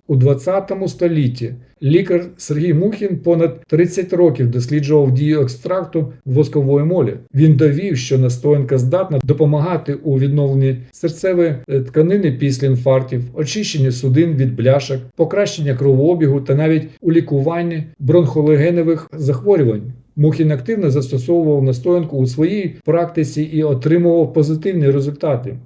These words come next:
Сьогодні дослідження воскової молі продовжуються. У багатьох країнах проводяться клінічні випробування,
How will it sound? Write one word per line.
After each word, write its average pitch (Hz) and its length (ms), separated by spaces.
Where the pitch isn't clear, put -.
Сьогодні 165 580
дослідження 170 720
воскової 147 520
молі 185 400
продовжуються. 135 920
У 156 60
багатьох 165 460
країнах 151 500
проводяться 135 800
клінічні 165 520
випробування, 131 800